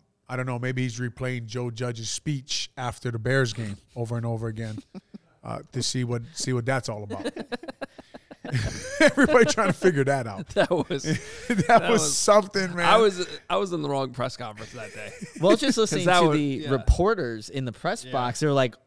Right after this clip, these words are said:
Speaker 3: "What the hell
Speaker 2: What
Speaker 3: is
Speaker 2: is
Speaker 3: this?" 'Cause we're gonna be here for hours trying to, like, decipher what he actually said. So I was
Speaker 2: I,
Speaker 3: like,
Speaker 2: I
Speaker 3: "I'm
Speaker 2: think
Speaker 3: not
Speaker 2: that
Speaker 3: here."
Speaker 2: actually got him fired.
Speaker 3: Honestly.
Speaker 2: That, that, like, <laughs> like, if there was any doubt, that he just, just couldn't survive that one. Um,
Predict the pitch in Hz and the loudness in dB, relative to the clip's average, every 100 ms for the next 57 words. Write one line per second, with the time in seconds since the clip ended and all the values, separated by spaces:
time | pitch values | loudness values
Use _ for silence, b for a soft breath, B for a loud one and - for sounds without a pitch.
0 | _ 120 120 147 147 123 139 117 165 220 | _ -4 -2 0 -2 -2 -2 0 0 -2
1 | 120 160 170 165 190 185 170 170 156 156 | -4 2 2 2 0 -2 -2 -2 -2 -2
2 | 104 139 262 262 143 - 170 151 147 143 | 0 4 6 8 4 2 0 2 2 2
3 | 135 147 - 170 175 185 147 160 165 156 | 0 -4 -2 0 0 0 0 0 0 -2
4 | - 135 - 175 208 160 139 123 123 160 | -2 -8 -6 -6 -6 -6 -6 -4 -4 -4
5 | 113 110 B _ - - 453 - - 151 | -8 -12 B _ 2 4 2 2 4 4
6 | 156 151 131 131 117 - 180 156 110 107 | 2 -2 -2 -4 -4 -4 -2 -2 -6 -14
7 | _ _ _ _ 120 123 101 - 120 147 | _ _ _ _ -12 -12 -14 -16 -12 -12
8 | 123 143 120 131 135 - 135 - 131 139 | -8 -4 -2 -2 -2 -6 -14 -8 -6 -6
9 | 135 175 185 160 151 131 127 156 143 113 | -4 -2 -2 -2 -4 -6 -2 -2 -2 -4
10 | 120 120 120 151 143 139 117 - - _ | -8 -8 -12 -12 -10 -10 -10 -16 -16 _
11 | 139 - 143 135 - 113 98 104 92 87 | -12 -6 -4 -6 -8 -10 -8 -8 -8 -8
12 | 92 76 76 b b b - 127 127 120 | -10 -12 -16 b b b -6 -2 0 -2
13 | 110 110 | -4 -12